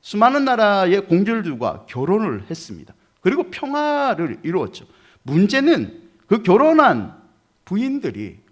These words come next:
우상을 가지고 옵니다. 솔로몬이 정치적인 이유로 그 우상을 섬기는 것을 그냥 둡니다. 결국 이 정략 결혼, 솔로몬의 지혜가 우상 숭배의 단초가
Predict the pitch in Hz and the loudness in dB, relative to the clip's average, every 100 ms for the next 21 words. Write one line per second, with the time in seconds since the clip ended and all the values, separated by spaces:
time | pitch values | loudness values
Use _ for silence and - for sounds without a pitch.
0 | - 135 160 233 269 285 147 110 90 87 | -18 -16 -12 -12 -10 -8 -10 -12 -14 -16
1 | 87 82 80 _ _ _ _ 123 120 127 | -18 -20 -20 _ _ _ _ -6 -4 -4
2 | 131 139 202 254 _ _ - 160 226 208 | -4 -4 -4 -8 _ _ -8 -6 -6 -6
3 | 165 120 107 101 101 - _ 131 117 160 | -4 -4 -4 -6 -12 -18 _ -12 -10 -10
4 | 165 220 220 214 175 156 120 107 101 170 | -8 -6 -6 -8 -8 -6 -6 -8 -10 -12
5 | 175 _ _ _ - 135 135 107 110 113 | -12 _ _ _ -18 -12 -12 -12 -14 -14
6 | 143 117 82 _ _ _ _ _ - 185 | -14 -16 -20 _ _ _ _ _ -2 0
7 | 226 262 131 - _ _ _ 214 294 320 | 0 -4 -4 -10 _ _ _ -4 -2 0
8 | 160 156 175 175 190 165 104 - - - | 0 2 0 -2 -4 -2 -4 -8 -14 -4
9 | 247 294 311 294 - - 139 107 131 98 | -2 0 0 0 0 -6 -8 -6 -6 -8
10 | - - 180 254 262 269 285 294 185 110 | -12 -16 -12 -10 -10 -10 -8 -6 -6 -6
11 | 175 220 _ _ _ - 98 107 113 - | -10 -12 _ _ _ -18 -14 -12 -12 -12
12 | 254 202 98 85 | -10 -8 -8 -12